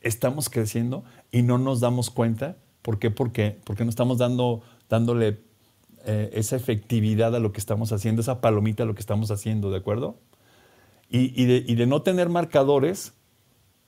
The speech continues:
de no tener algo que perder, por eso no empezamos y por eso postergamos y por eso procrastinamos. ¿Por qué? Porque no tienes un punto de medida. Fíjense, en, en Retos Grandes platico este ejemplo que un amigo me enseñó,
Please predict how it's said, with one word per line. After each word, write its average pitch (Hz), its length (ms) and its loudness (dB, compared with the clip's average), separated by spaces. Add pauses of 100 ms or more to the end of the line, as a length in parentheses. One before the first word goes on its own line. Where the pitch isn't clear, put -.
(240)
de 113 140 2
no 131 120 2
tener 160 260 2
algo 156 280 2
que 127 120 2
perder, 117 540 0
por 127 240 -2
eso 135 160 0
no 139 100 2
empezamos 139 600 0
y 120 60 2
por 117 180 2
eso 120 220 0
postergamos 123 760 0
y 120 60 -2
por 113 180 -2
eso 117 220 -2
procrastinamos. 120 1000 0 (360)
¿Por 127 120 0
qué? 156 100 2
Porque 156 220 0
no 156 80 0
tienes 160 280 -2
un 147 100 -2
punto 151 260 -2
de 143 100 -2
medida. 120 460 0 (160)
Fíjense, 131 440 -2 (1500)
en, 117 280 4
en 120 80 4
Retos 151 340 4
Grandes 160 400 2
platico 127 400 -2
este - 160 -2
ejemplo 131 380 0
que - 80 -2
un 135 80 2
amigo 131 260 2
me 123 120 2
enseñó, 107 520 0